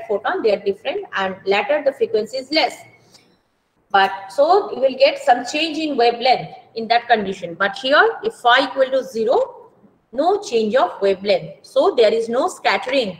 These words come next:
along the direction of the incident photon. So it also may be given in the M C Q. When phi equal to pi by two, if you put phi equal to pi by two, then already you know that is,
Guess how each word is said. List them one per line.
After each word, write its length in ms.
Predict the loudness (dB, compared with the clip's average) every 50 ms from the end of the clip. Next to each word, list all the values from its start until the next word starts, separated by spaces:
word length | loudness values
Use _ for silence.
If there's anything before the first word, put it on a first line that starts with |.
| -10 -6 -2
along 240 | -2 -2 -2 -2 -2
the 80 | 0 2
direction 420 | 2 2 2 0 -2 -4 -6 -4
of 160 | -4 -4 -2
the 100 | -2 -2
incident 440 | -2 -4 -6 -8 -10 -10 -10 -10 -6 _
photon. 400 | -4 -4 -4 -6 -10 -12 -14 -10
So 180 | -2 0 2
it 120 | 2 2 -2 -2
also 240 | -2 -2 0 0 0
may 120 | 0 0 0
be 120 | 0 4
given 260 | 6 6 6 6 4
in 120 | 0 0 0
the 80 | -2
M 100 | -2 -2
C 140 | -6 -12 -14
Q. 180 | -12 -12 -14 -14 _ _ _ _ -20 -20 _ _ -20 _ _ _ _ _ _ _ _ _ _ _ _ _ _ _ _
When 300 | _ 2 4 4 4 4
phi 400 | 0 -2 2 4 6 6 6 4
equal 280 | 2 2 4 4 4 4
to 100 | 0 0
pi 240 | 2 2 4 4 4
by 180 | 4 4 2
two, 280 | 2 0 -6 -10 -10 -12 -14 _ _ _ _ _ _ _ _ _ _
if 160 | -6 -6 -2 -2
you 120 | -4 -4
put 300 | 2 2 2 2 2 -2 -2 2
phi 200 | 2 4 4 4
equal 260 | 4 4 2 2 2
to 80 | 0 0
pi 220 | 2 2 2 4
by 180 | 4 4 4 4
two, 300 | 2 2 0 0 0 0 -2
then 180 | -2 -2 0
already 420 | 2 2 2 4 4 4 4 4 2
you 160 | 2 2 2
know 560 | 2 2 2 0 0 -2 -6 -14 -20 -20 _ _
that 220 | -2 -2 0 2 2
is, 260 | 2 0 0 -8